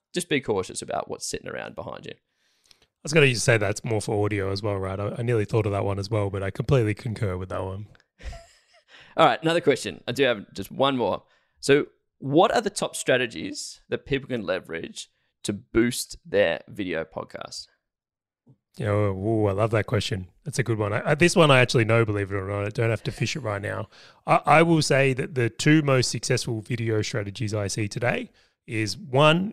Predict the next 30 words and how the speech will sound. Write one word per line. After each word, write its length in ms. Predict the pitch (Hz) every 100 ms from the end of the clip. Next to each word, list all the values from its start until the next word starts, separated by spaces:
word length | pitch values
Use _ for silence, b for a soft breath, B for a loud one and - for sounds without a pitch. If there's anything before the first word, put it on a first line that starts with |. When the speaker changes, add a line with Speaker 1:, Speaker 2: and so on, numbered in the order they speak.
| -
Speaker 2:
is 320 | - 120 110 -
taking 600 | - 135 127 131 113 -
video 460 | 147 120 127 123 117
clips 500 | - 113 - - -
from 300 | - 107 104
the 120 | 101
podcast 640 | - 117 - 107 101 - -
and 120 | 151 110
then 140 | 101
using 320 | 110 110 110
that 200 | 107 110 _ -
as 240 | 107 98
Facebook 460 | - 131 - 127 123
ads 460 | 113 185 - - - _ _ -
to 160 | 120
drive 480 | 107 120 110 110 110
traffic 520 | - 110 104 113 - -
to 320 | - 110 107
their 320 | 101 101 98 98
podcast 720 | - 110 - 101 98 - - -
or, 240 | 113 101 -
or 260 | 127 101 98
video 300 | 107 113 95
podcast 460 | 107 - 101 -
on 120 | 101
YouTube. 420 | 98 95 - - - _ _ _ _ -
I 120 | 131
think 220 | 120 135
that 140 | 135 120
is 320 | 113 104